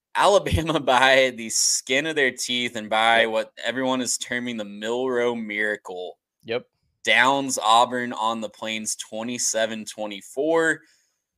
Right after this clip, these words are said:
Speaker 1: Holy crap, <laughs> guys. This, this was one of the most electric finishes to a college football game that I can remember in quite some time.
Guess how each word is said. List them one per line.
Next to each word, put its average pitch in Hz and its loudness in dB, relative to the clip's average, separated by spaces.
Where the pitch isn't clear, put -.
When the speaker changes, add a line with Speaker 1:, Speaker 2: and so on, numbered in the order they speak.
Speaker 1:
Holy 135 0
crap, 98 -2
<laughs> - -20
guys. - -2
This, - 4
this 160 2
was 156 6
one 139 -2
of 135 -2
the 131 -2
most 127 2
electric 120 0
finishes 117 -6
to 110 -8
a 104 -8
college 110 -2
football 107 -2
game 107 -8
that 101 -10
I 104 -4
can 107 -8
remember 104 -8
in 95 -16
quite 110 0
some 98 -6
time. 110 -2